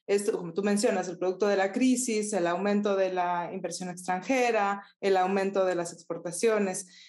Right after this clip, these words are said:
Y todo ocurre en un contexto muy particular, como yo digo, no necesariamente es causal, pero que va a dejar marcas muy profundas en lo que va a ocurrir después, tanto en la economía como en, en,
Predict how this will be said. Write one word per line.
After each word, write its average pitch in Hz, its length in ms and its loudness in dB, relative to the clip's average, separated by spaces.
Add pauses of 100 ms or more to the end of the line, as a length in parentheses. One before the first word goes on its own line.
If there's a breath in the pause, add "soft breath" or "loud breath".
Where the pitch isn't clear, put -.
(260 soft breath)
Y 254 520 2 (240)
todo 330 260 4
ocurre 339 360 4
en 311 80 4
un 302 80 4
contexto 285 380 2
muy 269 120 4
particular, 233 880 0
como 185 200 -4
yo 202 120 4
digo, 202 220 4
no 190 80 0
necesariamente 202 500 0
es 202 80 -4
causal, 208 640 0 (220 soft breath)
pero 214 160 2
que 220 160 2
va 240 180 2
a 262 60 2
dejar 233 560 0 (260)
marcas 208 460 0
muy 214 180 2
profundas 220 640 0
en 220 80 0
lo 175 80 -2
que 185 100 -2
va 180 100 0
a - 20 -2
ocurrir 202 340 2
después, 202 720 -2 (240)
tanto 240 320 0
en 254 80 2
la 240 60 2
economía 202 640 -2
como 190 440 0
en, 180 380 -4
en, 190 460 -4